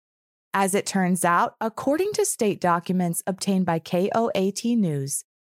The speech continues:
Fabian Gonzalez's brothers are founding members of an Albuquerque street gang, and Fabian himself is or was a member. What gang exactly?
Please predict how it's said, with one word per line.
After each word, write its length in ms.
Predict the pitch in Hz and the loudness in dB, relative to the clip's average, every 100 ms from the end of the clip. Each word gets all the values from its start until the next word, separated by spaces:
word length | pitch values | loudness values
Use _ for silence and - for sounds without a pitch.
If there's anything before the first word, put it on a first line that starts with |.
| - | -2
Fabian 460 | 254 302 415 415 | 0 4 2 2
Gonzalez's 720 | 311 220 196 196 226 214 214 | 0 2 2 2 2 0 -4
brothers 640 | 190 170 156 147 139 139 - - | -2 0 0 0 -2 -4 -8 -4
are 140 | 214 | -4
founding 580 | 226 - 247 294 339 359 | -4 0 0 2 0 0
members 460 | 233 180 170 170 - | 0 2 2 0 -2
of 120 | 185 202 | -2 -2
an 120 | 202 160 | -2 0
Albuquerque 640 | 170 165 160 156 143 139 | 0 0 -2 -4 -4 -6
street 420 | - - 294 269 | -4 -2 0 0
gang, 360 | 196 185 180 220 _ | 0 2 2 -2 _
and 200 | 208 208 | -2 -2
Fabian 460 | - 254 294 392 403 | 0 0 2 0 0
himself 680 | 285 208 - 165 165 226 - _ _ _ | 0 -2 0 0 0 0 -6 _ _ _
is 340 | 269 330 370 - | 0 2 0 -2
or 180 | 247 240 | 0 0
was 400 | 185 165 151 - - | 2 0 0 -2 -2
a 80 | |
member. 560 | 165 180 180 156 - - _ _ _ _ _ _ - | 2 2 0 -2 -6 -14 _ _ _ _ _ _ -8
What 420 | 170 196 175 175 | 0 2 2 -2
gang 280 | 180 180 254 | 0 2 2
exactly? 840 | 294 - 330 320 320 330 330 330 | 0 0 2 2 0 -2 -2 -4